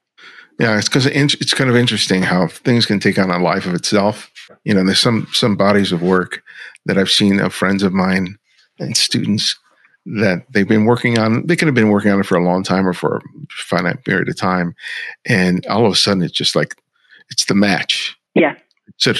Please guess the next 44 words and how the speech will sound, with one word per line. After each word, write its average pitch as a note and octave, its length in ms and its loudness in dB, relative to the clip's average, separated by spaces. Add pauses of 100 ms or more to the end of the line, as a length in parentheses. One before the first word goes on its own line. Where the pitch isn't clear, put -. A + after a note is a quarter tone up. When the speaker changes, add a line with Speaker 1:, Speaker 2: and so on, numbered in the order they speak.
Speaker 1:
triggers G#2+ 320 0
it. F2+ 100 0
And - 160 -6
all B2+ 140 2
of A#2 60 2
a A2 40 2
sudden, F#2+ 280 0
they're F2+ 100 -2
getting F2+ 260 0
all F#2 140 0
this F#2 180 -2
attention F#2+ 560 -2
for, D#2 400 -4 (500)
for - 180 0
the F2+ 100 0
work. E2+ 400 0 (540)
And, F#2 440 0 (380)
you D#3 80 2
know, D#3+ 40 4
one E3 100 4
of C#3 60 2
the G#2+ 60 4
challenges A#2 460 0
is, E2+ 140 0
is, F2 240 0
is F#2+ 240 -2
being G#2 420 -2
ready A2 260 0
for - 320 -4
it. - 160 -8
I, A#2+ 60 0
I C#3+ 140 0
don't C#3 140 2
think C3 140 -2
you're - 100 -2
ever G#2 200 2
really D#2 220 0
ready G2 320 0
for D2 280 -4
it, - 140 -6
but E2+ 160 -2
it's - 160 -6
just - 240 -2
like, E2 300 -4